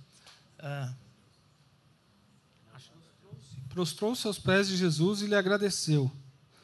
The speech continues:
Speaker 2: Ele era samaritano.
Speaker 1: Isso. Um pouquinho antes, glorificando a Deus, certo?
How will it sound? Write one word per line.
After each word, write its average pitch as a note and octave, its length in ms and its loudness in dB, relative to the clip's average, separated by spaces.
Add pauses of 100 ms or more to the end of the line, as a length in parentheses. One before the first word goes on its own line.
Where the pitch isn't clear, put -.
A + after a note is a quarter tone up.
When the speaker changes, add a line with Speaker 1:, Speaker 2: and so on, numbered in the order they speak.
(300)
Speaker 2:
Ele D3 140 6
era E3 140 8
samaritano. D#3 880 4 (340)
Speaker 1:
Isso. F3+ 400 -10 (240)
Um F3 60 0
pouquinho A3+ 400 4
antes, G#3 300 6
glorificando F#3+ 680 4
a A3+ 40 6
Deus, D#3 340 4
certo? - 520 0